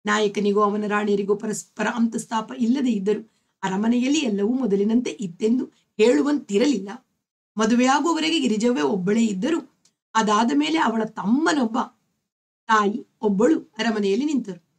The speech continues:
ಈ ತಾಯಿಯೇ ಗಿರಿಜವ್ವೆಗೆ ಲಕುಮವ್ವೆಯನ್ನು ಅಶ್ರದ್ಧೆಯಿಂದ ಕಾಣೆಂದು ಬೋಧಿಸಿದ್ದು. ಗಿರಿಜವ್ವೆ ತನ್ನ ಮಾತನ್ನು ಕೇಳದಿರಲು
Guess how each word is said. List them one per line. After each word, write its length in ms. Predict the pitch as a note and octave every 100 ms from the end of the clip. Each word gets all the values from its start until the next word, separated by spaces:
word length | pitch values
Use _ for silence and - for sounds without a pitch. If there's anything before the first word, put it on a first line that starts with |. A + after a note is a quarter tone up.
| _ _ -
ಈ 140 | G#3
ತಾಯಿಯೇ 420 | F3 G#3 G#3 C4+ A#3
ಗಿರಿಜವ್ವೆಗೆ 600 | A3+ G3 G#3 G3+ G3 G#3
ಲಕುಮವ್ವೆಯನ್ನು 960 | G#3 G#3 G#3 G#3 - G#3+ A3+ C#4+ B3+ _ _ -
ಅಶ್ರದ್ಧೆಯಿಂದ 580 | - B3+ A3+ A#3+ C#4 D4+ -
ಕಾಣೆಂದು 420 | G#3+ A3+ B3 B3
ಬೋಧಿಸಿದ್ದು. 540 | G#3+ G3+ F3 G3 E3 - _ _ _ _ _ _ _ _ _ _ _ _ -
ಗಿರಿಜವ್ವೆ 400 | A3 G#3+ G#3+ A3
ತನ್ನ 180 | A3 G#3+
ಮಾತನ್ನು 420 | G#3+ A3 A3+ A3
ಕೇಳದಿರಲು 540 | G#3+ A3 G3+ A3 B3+